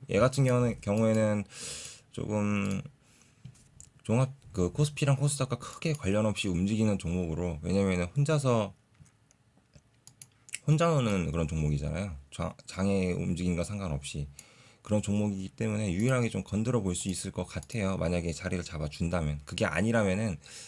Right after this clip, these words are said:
어, 좀 힘들지 않을까 싶습니다. 이 종목이 월요일 날 좀 자리를 잡아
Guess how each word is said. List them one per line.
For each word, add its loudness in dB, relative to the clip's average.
어, -10
좀 -8
힘들지 -2
않을까 -2
싶습니다. -4
이 6
종목이 6
월요일 8
날 4
좀 0
자리를 2
잡아 -2